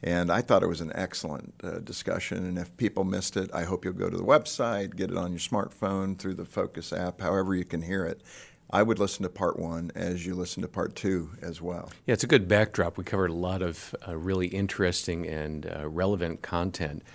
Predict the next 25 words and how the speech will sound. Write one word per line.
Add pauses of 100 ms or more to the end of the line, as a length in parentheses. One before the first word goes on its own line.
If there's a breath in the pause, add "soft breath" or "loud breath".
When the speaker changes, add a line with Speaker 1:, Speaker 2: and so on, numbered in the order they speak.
(280 loud breath)
Speaker 2:
regarding
relationships
and
what
to
do
when
things
go
south. (520 loud breath)
Um,
Lisa
is
passionate
about
helping
women.
She,
uh,
is
head
of
Proverbs
thirty-one
Ministries.